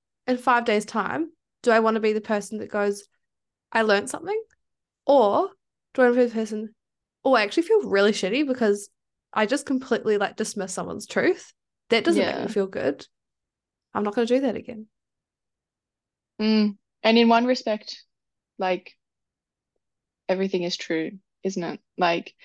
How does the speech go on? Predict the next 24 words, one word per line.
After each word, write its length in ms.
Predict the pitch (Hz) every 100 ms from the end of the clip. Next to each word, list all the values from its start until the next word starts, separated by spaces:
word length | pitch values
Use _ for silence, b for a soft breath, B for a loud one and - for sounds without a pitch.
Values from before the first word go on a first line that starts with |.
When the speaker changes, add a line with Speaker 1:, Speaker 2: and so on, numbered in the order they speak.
| B B
Speaker 1:
Mm. 280 | 226 190 196
Speaker 2:
you 140 | 196 196
can't 300 | 214 185 190
go 140 | 196
and 260 | 185 180 - _ _ _ _ _ -
tell 220 | 190 180 175
someone 400 | 180 160 156 165
who's 220 | 165 160
been 380 | 165 156 165 185 _ 170
doing 320 | 175 165 165
a 40 |
thing 220 | 165 165 170
for 100 | 185
twenty 280 | - 165
years 280 | 156 156 160
is 100 | 165
like, 180 | 156 - -
"Oh, 160 | 190
that, 240 | 196 - _ -
that's 200 | - -
actually 340 | - - 269
really 260 | 233 190 180
wrong." 480 | - 85 78 - - _ _ _ _ _ _ _ _ _ _
Like, 360 | 202 196 196